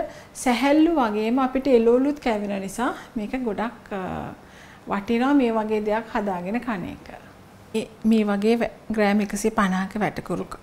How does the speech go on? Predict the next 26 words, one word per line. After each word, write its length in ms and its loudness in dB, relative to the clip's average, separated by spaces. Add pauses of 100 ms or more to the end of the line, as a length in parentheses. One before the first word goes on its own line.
කරලක් 520 -6
තියෙනවා. 300 -4
බිත්තර 500 -2
දෙකක් 160 -8 (200)
තියෙනවා. 400 -8 (920)
ආ, 340 -4
ඊට 260 -2
පස්සේ 340 -2
මේ 320 2 (580)
ඉරිඟු. 460 0 (760)
මේක 180 0
අර 160 2
ස්වීට් 460 2
කෝන් 320 4
කියලා 300 4
තියන්නේ 440 4
ස්-, 160 -4 (240)
සුපර් 280 2
මාකට් 380 4
එකේ 180 0
තියෙන 340 6
මේ 100 6
කරල් 500 2
වෙනම 340 4 (680)
නිකන්, 480 -2
අ, 220 -6